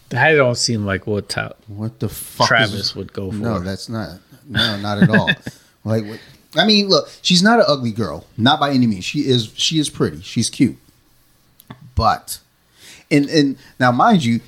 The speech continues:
Speaker 2: th-, these are, you know, two dudes in their forties, dude in his thirties in Maryland talking shit like, you know, you know, we can nab her. No, but the fact is, I can say for myself personally, if Taylor Swift, you know,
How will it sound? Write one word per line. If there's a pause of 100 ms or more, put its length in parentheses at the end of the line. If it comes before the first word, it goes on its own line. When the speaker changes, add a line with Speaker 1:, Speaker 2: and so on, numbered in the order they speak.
(160)
Speaker 2:
th-,
these
are, (400)
you
know, (260)
two
dudes
in
their
forties,
dude
in
his
thirties (320)
in
Maryland
talking
shit
like,
you
know, (400)
you
know,
we
can
nab
her.
No,
but
the
fact
is, (460)
I
can
say
for
myself
personally, (300)
if
Taylor
Swift, (180)
you
know,